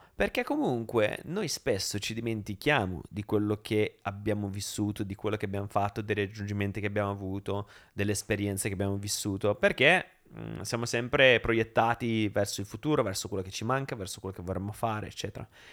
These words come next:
E invece avere un'applicazione che comunque mette insieme i video in modo così istantaneo e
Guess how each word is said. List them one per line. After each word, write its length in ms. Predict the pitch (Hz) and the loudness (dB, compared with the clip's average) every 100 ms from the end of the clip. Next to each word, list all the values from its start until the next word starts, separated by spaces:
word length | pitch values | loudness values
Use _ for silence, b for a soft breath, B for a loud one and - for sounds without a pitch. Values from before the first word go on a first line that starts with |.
| B B | B B
E 80 | - | -2
invece 320 | 208 330 127 | 0 2 2
avere 260 | - 165 240 | 2 0 -2
un'applicazione 840 | 233 226 185 - - 113 104 113 - _ _ _ _ | -4 -4 -4 -2 -2 0 -2 -4 -12 _ _ _ _
che 220 | - 226 | -2 0
comunque 480 | - 196 170 117 120 | 0 0 0 2 2
mette 240 | 127 156 196 | 2 0 -2
insieme 360 | - 123 110 | 0 2 2
i 200 | 107 143 | 0 -2
video 600 | 160 131 92 95 95 123 - _ - | -2 -2 0 0 0 -4 -12 _ -6
in 160 | 127 | -2
modo 220 | 139 190 | 0 0
così 200 | 170 147 | 0 0
istantaneo 800 | 160 - 151 143 - 92 95 95 - | -2 -2 -4 0 0 0 0 -2 0
e 320 | 170 160 | 0 0